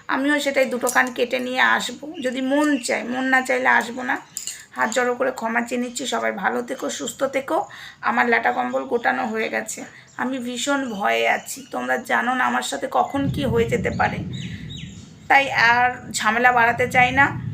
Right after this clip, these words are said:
সবাই শান্তিতে থাকো, সুস্থতে থাকো। কি রে? বলছি মর্কট, শোন,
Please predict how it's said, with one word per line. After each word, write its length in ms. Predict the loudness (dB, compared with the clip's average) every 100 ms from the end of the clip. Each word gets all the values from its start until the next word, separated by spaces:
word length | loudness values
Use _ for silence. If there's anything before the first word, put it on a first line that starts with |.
| -6
সবাই 560 | -2 2 4 4 2 -2
শান্তিতে 540 | -2 -2 -2 -2 0
থাকো, 280 | 2 0 -4
সুস্থতে 560 | -6 -6 -4 -2 0
থাকো। 320 | 0 -2 -4 -14 -14 -18 -20 -18 -18 -18 -20 -18 -18 -18 -18 -16 -16 -18 -16 -16 -16 -18 -16 -16 -14 -16 -18 -20 -20 -20 -20 -20 -18 -16 -14 -12 -12 -14 -18 -20 -20 -20 -20 -20 -10
কি 140 | -2
রে? 280 | 0 0 -6 -18 -20 -20 -20 -20 -20 -20 -20 _ _ _ _ -20 -20 _ -20 -20 -18 -18 -18 -18 -20 -20 -20 -20 -20 -20 -18 -16 -16 -16 -20 -20 -20 -20 -18 -14 -8
বলছি 500 | -2 -2 0 0 2
মর্কট, 640 | 2 0 0 6 6 6
শোন, 520 | 0 -4 2 2 0